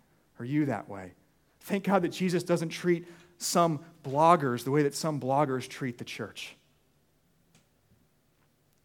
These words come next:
But let's bring it even closer to home. How do you and I view the church? Are we angry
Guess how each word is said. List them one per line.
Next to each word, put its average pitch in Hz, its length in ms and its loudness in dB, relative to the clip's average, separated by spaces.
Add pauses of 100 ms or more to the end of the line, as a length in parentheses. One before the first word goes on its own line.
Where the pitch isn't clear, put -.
(140)
But 165 120 -2
let's 202 200 6
bring 196 220 4
it 185 60 6
even 165 160 4
closer 160 360 2
to 135 60 -2
home. 117 320 -8 (280)
How 208 300 8
do 240 80 6
you 190 260 4
and 165 80 4
I 139 380 4 (400)
view 123 280 -4
the 107 80 -4
church? - 520 -14 (1800)
Are 151 80 0
we 156 180 2
angry 131 520 -2